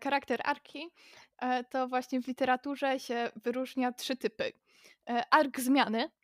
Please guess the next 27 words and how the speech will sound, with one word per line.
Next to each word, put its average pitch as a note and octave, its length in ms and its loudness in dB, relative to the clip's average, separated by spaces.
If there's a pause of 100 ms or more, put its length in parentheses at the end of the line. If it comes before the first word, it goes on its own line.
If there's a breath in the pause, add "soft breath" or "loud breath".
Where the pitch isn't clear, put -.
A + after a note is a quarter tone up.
(300 soft breath)
e, B3 200 0
czyli G#4+ 220 0
to - 60 0
jest C4+ 160 2
taki C#4 220 -2
typowy A#3+ 440 -2
ark, B3 540 6
gdzie, A3 380 -4
nie A3+ 100 -6
wiem, G#3 160 -6
na A#3+ 100 -8
przykładzie - 400 -6
Star A#3+ 220 -8
Warsów C4 440 -2
mamy A3+ 200 -4
sobie A3+ 260 -8
tego G#3 240 -4
Luke'a, C4 580 4
który A3+ 340 -6
żył A3 160 -4
sobie G#3+ 260 -4
na A3 120 0
farmie C#4+ 520 4
i A#3+ 60 -4
wszystko - 360 -12
było G#3 240 -6
fajnie, C#4+ 520 0